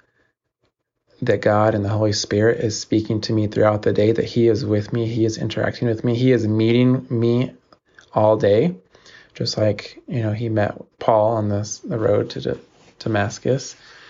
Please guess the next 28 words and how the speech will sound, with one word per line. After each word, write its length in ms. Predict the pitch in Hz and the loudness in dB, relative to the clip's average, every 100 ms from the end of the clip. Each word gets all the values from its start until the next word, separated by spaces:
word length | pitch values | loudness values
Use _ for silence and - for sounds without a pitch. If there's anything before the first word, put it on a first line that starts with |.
| - - - | -20 -20 -10
Am 160 | - 117 | -4 0
I, 500 | 117 117 113 113 117 | 2 4 4 4 2
um, 280 | 110 110 110 | 0 0 -2
just 300 | 113 - - - _ _ - | -4 -8 -16 -20 _ _ -2
going 260 | 123 117 | 0 2
throughout 220 | 113 127 110 | 2 2 2
my 100 | 110 | -2
day 400 | 107 104 117 110 | 0 2 2 0
and 220 | 104 98 | -2 -2
not 560 | 101 143 - - - - | -2 -2 -4 -6 -10 -10
noticing 600 | 247 143 143 143 170 156 | -4 -2 0 -2 -2 0
God 180 | 160 156 | 0 0
at 140 | 170 | 2
work? 340 | 156 156 156 | 4 2 2
Am 80 | 120 | 0
I 80 | 110 | 0
going 220 | 110 110 | 0 0
through 100 | 117 | -2
my 140 | 110 104 | 0 0
day 200 | 110 107 | 0 0
and 80 | |
just 220 | 107 104 - | -2 -4 -6
ignoring 540 | - 110 120 120 120 | -4 -2 0 0 0
God 260 | 117 120 120 | 2 2 0
and 140 | 113 | -2
the 60 | 113 | -2
Holy 260 | 113 113 | -2 -2
Spirit, 520 | 110 - 113 117 117 | -4 0 2 2 0